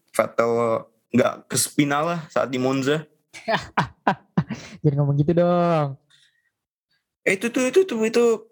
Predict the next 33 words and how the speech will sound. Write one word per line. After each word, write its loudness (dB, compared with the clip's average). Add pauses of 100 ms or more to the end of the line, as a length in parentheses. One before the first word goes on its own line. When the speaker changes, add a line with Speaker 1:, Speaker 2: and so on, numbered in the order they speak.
(160)
Speaker 1:
itu 0
tuh 0
harusnya, 0
ya, 2
mungkin, 0
mungkin -2
ini -4
sangat -2
lah. -6 (1300)
Harusnya 0
bisa 4
jadi 0
penalti -4
itu -8
kalau 0
misalkan -4
race -2
director -2
kan -4
memang -2 (1300)
Michael -4
Masi. -4 (560)
<laughs> -10
Atau, -4
ya, 0
ya, -2
lu -2
setuju 0
kan -2
tuh -4
harusnya -4
penalti -2
kan? -4